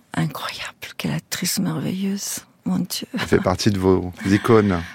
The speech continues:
Speaker 1: Ben oui.
Speaker 2: Hmm.
Speaker 1: Anna Magnani est une, euh, tragédienne naturelle.
Speaker 2: Hmm.
Speaker 1: Une force, euh,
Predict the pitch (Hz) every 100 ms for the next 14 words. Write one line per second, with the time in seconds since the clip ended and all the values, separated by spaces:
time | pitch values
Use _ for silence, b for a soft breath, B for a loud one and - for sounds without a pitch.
0 | - 170 156 156 175 151 - 95 90 87
1 | - 160 156 156 156 165 175 170 165 156
2 | - - 208 - _ _ - - 180 175
3 | 170 - - - - - - _ _ _
4 | _ - - 170 165 160 175 175 180 170
5 | - - - _ _ 175 170 - 180 175
6 | 190 214 98 92 104 B B B B B
7 | B _ 185 170 - 170 170 - - -
8 | 156 -